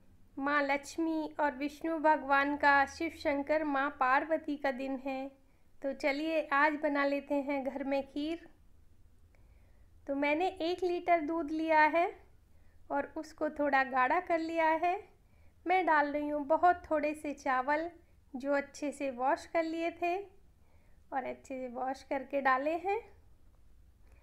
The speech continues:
अब हम इसे धीरे, धीमी आंच पर पका लेंगे। एकदम गैस को कम करते हुए धीमे धीमे पकने देंगे।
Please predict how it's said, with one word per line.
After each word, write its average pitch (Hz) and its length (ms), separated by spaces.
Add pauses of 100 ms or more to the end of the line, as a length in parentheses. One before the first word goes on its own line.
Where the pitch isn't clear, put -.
(500)
अब 370 220
हम 359 220
इसे 349 340
धीरे, 311 600
धीमी 320 460
आंच 285 300
पर 285 200
पका 294 380
लेंगे। 349 380 (1300)
एकदम 285 480 (840)
गैस 294 420
को 302 220
कम 311 300
करते 339 400
हुए 311 320
धीमे 285 380
धीमे 285 340
पकने 320 420
देंगे। 302 440